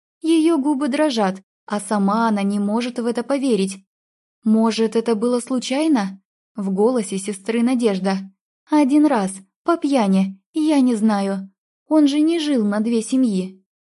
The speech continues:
«Ваш отец не пьёт», отрезает она.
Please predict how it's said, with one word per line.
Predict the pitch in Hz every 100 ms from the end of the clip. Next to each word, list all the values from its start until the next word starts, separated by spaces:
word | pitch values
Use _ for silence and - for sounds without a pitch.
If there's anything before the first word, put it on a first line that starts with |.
| _
«Ваш | - 269 277 277
отец | 269 269 269 -
не | 277
пьёт», | 269 196 185 - _ _
отрезает | 320 330 277 233 240 233 247
она. | 233 185 190